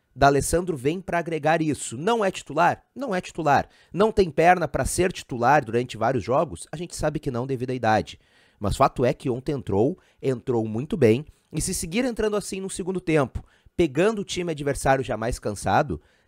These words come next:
tende a agregar e agregar muito. O Inter ontem melhorou,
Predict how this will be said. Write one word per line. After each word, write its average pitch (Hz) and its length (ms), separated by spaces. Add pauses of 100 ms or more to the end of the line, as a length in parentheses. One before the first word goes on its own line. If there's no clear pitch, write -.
tende 156 360
a - 20
agregar 127 580 (240)
e 127 160
agregar 127 560
muito. 139 680 (260)
O 87 180
Inter 135 320
ontem 165 340
melhorou, 175 1160